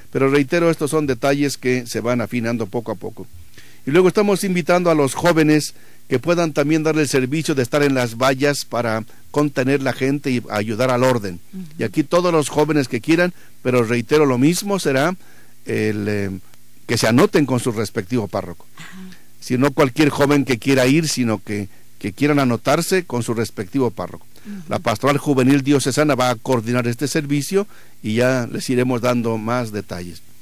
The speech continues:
Speaker 1: Pero mientras tanto hay que pedir mucho a Dios, porque pasado mañana el Papa sale a tres países de África, que son Kenia, am, ah,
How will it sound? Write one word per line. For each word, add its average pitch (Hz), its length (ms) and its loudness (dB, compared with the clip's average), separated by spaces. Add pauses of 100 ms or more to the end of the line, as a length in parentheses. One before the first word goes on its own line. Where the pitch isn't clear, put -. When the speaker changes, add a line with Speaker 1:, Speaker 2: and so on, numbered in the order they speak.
(160)
Speaker 1:
Pero 147 160 2
mientras 156 320 2
tanto 180 240 0
hay 160 60 0
que 135 120 -2
pedir 131 220 0
mucho 143 260 0
a 123 40 0
Dios, 151 320 0 (400)
porque 131 280 0
pasado 151 380 2
mañana 156 400 6
el 135 80 2
Papa 143 320 2
sale 143 320 2
a 127 60 2
tres 139 380 2
países 127 640 0 (360)
de 104 400 -2
África, 139 560 0 (1500)
que 107 120 -2
son 139 440 0 (1160)
Kenia, 160 540 4 (680)
am, 101 580 -6
ah, 98 340 -8